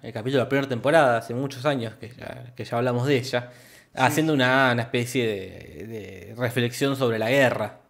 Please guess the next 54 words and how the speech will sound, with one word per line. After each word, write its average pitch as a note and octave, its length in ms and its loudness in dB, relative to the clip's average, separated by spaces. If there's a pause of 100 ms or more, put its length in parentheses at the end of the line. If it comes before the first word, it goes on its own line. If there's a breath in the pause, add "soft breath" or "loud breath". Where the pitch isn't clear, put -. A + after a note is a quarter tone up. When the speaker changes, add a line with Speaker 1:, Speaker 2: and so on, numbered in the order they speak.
(400 soft breath)
Speaker 2:
Hizo A3+ 260 2
la G3 100 6
gran G3 260 4
He-Man. C3 400 0 (320)
Speaker 1:
Claro, A2 480 8
sí, B2 200 -2
tal C3 180 0
cual, G#2+ 180 -4
la A2+ 80 -6
gran C3 260 -2
He-Man. G2+ 260 -10 (280)
Speaker 2:
Moraleja, E3+ 600 4
ninguna F#3 320 2
guerra F3 220 4
es D#3 60 2
buena, F#3+ 320 4
salvo E3+ 280 2
la D3 100 2
segunda E3+ 560 0
y D#3 80 -2
Star C#3 320 0
Speaker 1:
Y C3+ 40 0
Speaker 2:
Wars. B2+ 140 -2
Speaker 1:
Star A2+ 160 0
Wars. F#2+ 360 -10 (880 soft breath)
Y D#3 160 0
Speaker 2:
Y D#3+ 40 6
vos D#3+ 80 4
Speaker 1:
después F4 260 6
Speaker 2:
me - 40 -8
contabas B3+ 420 4
algo C4+ 220 6
muy, B3+ 200 4
muy, F3+ 960 -2
muy G3 120 -2
discutible. B2+ 640 0
Speaker 1:
Muy A3+ 220 2
discutible, D3+ 640 2
que B2+ 80 -6
es D3 140 -8
otra G3 320 4
vez C#3+ 180 4
que B2 140 -4
se B2+ 100 -2
ha B2+ 60 2
roto C3 360 -2
para A2+ 200 -2
mí C3 80 -2
la B2+ 100 4
cuarta C3 240 4
pared, D3 220 2
que D#3 80 -4
es C3+ 80 -4
Bart D#3 400 6